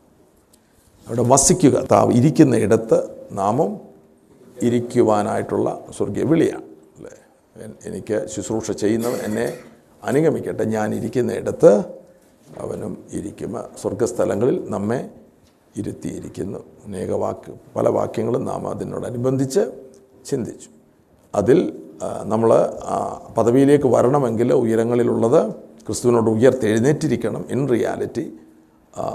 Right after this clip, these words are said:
യഥാർത്ഥമായിട്ട്, ആ, ആയതുപോലെ ഉയരങ്ങളിലുള്ളത്, ആ, അന്വേഷിപ്പാനും ചിന്തിക്കുന്നതായിട്ടുള്ള ലെവലിലേക്ക് വരണം, അല്ലേ? അവിടെ സെൽഫ് ചത്തേലേ ഒക്കത്തുള്ളൂ. നിങ്ങൾ മരിച്ച് നിങ്ങളുടെ ജീവൻ ക്രിസ്തുവിൽ, ദൈവത്തിൽ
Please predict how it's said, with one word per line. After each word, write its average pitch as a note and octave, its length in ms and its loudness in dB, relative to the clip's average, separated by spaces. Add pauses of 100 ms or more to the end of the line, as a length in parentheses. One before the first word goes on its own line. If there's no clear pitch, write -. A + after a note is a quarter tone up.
(420)
യഥാർത്ഥമായിട്ട്, G#2+ 960 -4 (600)
ആ, - 240 -10
ആയതുപോലെ B2 520 6
ഉയരങ്ങളിലുള്ളത്, B2 1000 4
ആ, - 1040 -18
അന്വേഷിപ്പാനും A#2 960 0 (140)
ചിന്തിക്കുന്നതായിട്ടുള്ള G#2+ 1160 -2 (180)
ലെവലിലേക്ക് G2 680 -4 (540)
വരണം, - 260 -14 (240)
അല്ലേ? - 240 -20 (440)
അവിടെ B2 380 2
സെൽഫ് F3 480 4
ചത്തേലേ C3+ 420 6
ഒക്കത്തുള്ളൂ. - 420 -10 (180)
നിങ്ങൾ G2 180 -6
മരിച്ച് F#2+ 380 -4
നിങ്ങളുടെ G2 300 -6
ജീവൻ G2+ 380 -4 (580)
ക്രിസ്തുവിൽ, F#2+ 540 -6
ദൈവത്തിൽ G#2+ 600 -4